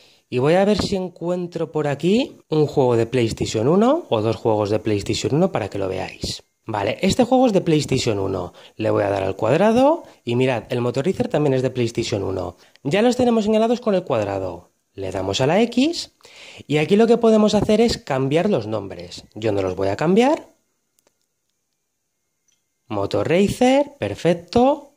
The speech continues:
Beowulf, perfecto. Y Burnout Legends, dos juegos de P S P y dos juegos de PlayStation uno. Y aquí ya estáis viendo que empieza el proceso, el proceso de creación de los accesos directos.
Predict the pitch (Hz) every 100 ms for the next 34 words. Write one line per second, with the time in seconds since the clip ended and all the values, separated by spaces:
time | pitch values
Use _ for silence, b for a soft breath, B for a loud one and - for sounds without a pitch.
0 | _ 110 101 98 95 120 196 226 226 -
1 | 107 98 - 180 185 - 247 285 - _
2 | _ _ _ _ _ _ _ _ _ _
3 | - 135 139 185 202 165 104 101 98 95
4 | 95 - 139 170 127 110 104 110 127 131
5 | 131 202 180 175 190 147 127 123 113 104
6 | 107 98 95 95 98 B B B B B
7 | 131 139 143 190 202 208 196 214 226 247
8 | 143 - 147 110 - 95 98 - 175 107
9 | 107 131 147 139 139 135 127 190 196 127
10 | 110 - - 98 101 90 - 98 90 -